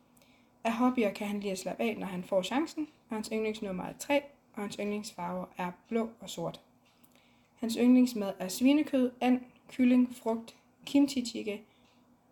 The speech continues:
øh, som er en kimchi-ret, og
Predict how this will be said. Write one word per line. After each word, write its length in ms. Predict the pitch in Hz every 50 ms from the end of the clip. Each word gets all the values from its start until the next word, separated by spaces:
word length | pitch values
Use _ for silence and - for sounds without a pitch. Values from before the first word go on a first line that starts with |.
| _ _ _ _ _ -
øh, 420 | 208 196 190 190 185 185 185 190 - - _ _ _ _ _ _ _ _ _ _
som 240 | - - 208 190 185
er 100 | 185 180
en 140 | 180 185
kimchi-ret, 460 | - - 294 302 - 262 240 240 247 - _ _ _ _ _ _ _ _ _ _ _ _ -
og 260 | 220 220 220 220